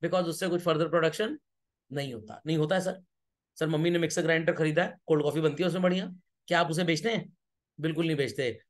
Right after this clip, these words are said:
तो वो कोई प्रॉफिटेबल एक्टिविटी नहीं है। But यही मिक्सर ग्राइंडर, फूड प्रोसेसर अगर किसी कैफेटेरिया में है, तो वो कोल्ड कॉफी, हॉट कॉफी बना के बेच रहे हैं और पैसा कमा रहे हैं।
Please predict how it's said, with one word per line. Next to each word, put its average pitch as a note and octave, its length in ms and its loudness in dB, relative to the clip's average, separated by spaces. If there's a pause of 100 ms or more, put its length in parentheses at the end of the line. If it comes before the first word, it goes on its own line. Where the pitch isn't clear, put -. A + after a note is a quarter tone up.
(140)
तो F3+ 100 -2
वो F3 120 2
कोई F#3 140 0
प्रॉफिटेबल E3 540 0
एक्टिविटी F3 640 0 (400)
नहीं A2+ 220 -8
है। - 160 -18 (400)
But F3 160 4
यही G#3+ 240 4
मिक्सर G#3+ 340 0
ग्राइंडर, F#3 440 0
फूड F#3 320 -4
प्रोसेसर F3 680 2 (280)
अगर F#3+ 240 2
किसी G3+ 280 -4
कैफेटेरिया G3 640 4
में D#3+ 140 2
है, A2+ 240 -4 (300)
तो F#3 80 -6
वो G#3 140 4
कोल्ड G3 260 0
कॉफी, G3 220 0
हॉट F3+ 220 2
कॉफी F3+ 200 0
बना F3+ 220 2
के G#3 120 4
बेच F3 300 0
रहे G#3 100 -2
हैं A3 60 2
और G#3+ 60 -6
पैसा F#3+ 220 0
कमा D#3+ 240 0
रहे B2+ 120 -2
हैं। A2+ 120 -8